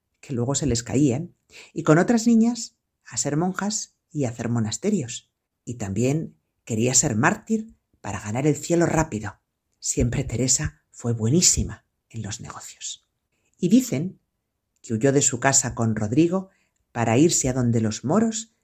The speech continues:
le pudiesen cortar la cabeza. ¿Y malas? ¿Qué malas inclinaciones? Pues Teresa considera tales su pasión por la lectura de los libros de caballerías. Su madre y ella los leían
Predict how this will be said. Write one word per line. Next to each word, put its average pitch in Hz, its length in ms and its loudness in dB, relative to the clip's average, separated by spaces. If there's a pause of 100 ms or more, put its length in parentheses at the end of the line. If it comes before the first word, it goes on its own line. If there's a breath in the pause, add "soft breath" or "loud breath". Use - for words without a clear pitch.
(140)
le 110 160 -4
pudiesen 120 580 -2
cortar 107 420 -8
la - 120 -14
cabeza. - 440 -20 (500)
¿Y 135 100 -6
malas? 147 500 -6 (640)
¿Qué 113 100 -6
malas 101 320 -4
inclinaciones? 143 840 -4 (760 soft breath)
Pues 156 160 -4
Teresa 180 380 4
considera 143 560 0
tales 135 560 0 (520)
su - 260 -12
pasión 175 600 4 (100)
por 117 160 -8
la 101 140 -4
lectura 147 520 -4
de 131 100 -4
los 107 240 -6
libros 123 360 0
de 117 100 -4
caballerías. 104 800 -8 (640)
Su - 180 -10
madre 147 260 4
y 156 140 6
ella 127 380 2 (420)
los 107 200 -12
leían 143 520 -4